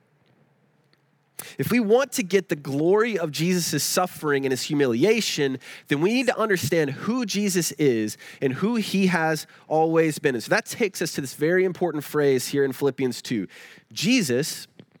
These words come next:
was the one who was in the form of God. The form of God. A massively important phrase. A phrase that we could spend a whole lot of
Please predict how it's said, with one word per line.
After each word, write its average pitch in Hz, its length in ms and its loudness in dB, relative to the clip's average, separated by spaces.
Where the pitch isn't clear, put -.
was 190 300 0
the 190 80 2
one 180 540 2
who 202 140 2
was 190 280 4
in 180 340 2
the 147 120 0
form 226 920 0
of 165 440 0
God. 113 360 -2
The 127 80 -2
form 226 580 4
of 175 480 0
God. 110 380 -2
A 123 60 -2
massively 185 1080 0
important 156 640 0
phrase. - 720 -4
A - 40 -14
phrase 185 280 0
that 175 60 -4
we 180 100 -2
could 156 100 -2
spend 160 300 0
a 127 40 -4
whole 190 460 0
lot 175 300 0
of 151 280 -2